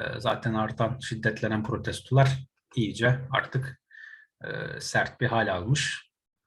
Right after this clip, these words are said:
Haber böyle. Güzel bir haber, foto haber gibi.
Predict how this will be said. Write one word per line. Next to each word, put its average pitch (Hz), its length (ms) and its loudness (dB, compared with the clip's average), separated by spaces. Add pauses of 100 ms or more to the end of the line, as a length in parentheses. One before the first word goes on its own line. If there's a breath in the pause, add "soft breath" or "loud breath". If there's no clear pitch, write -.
(1900 soft breath)
Haber 151 340 6
böyle. 151 440 8 (160)
Güzel 127 340 6
bir 107 40 2
haber, 101 260 0
foto 107 320 -4
haber 101 240 -6
gibi. 131 360 0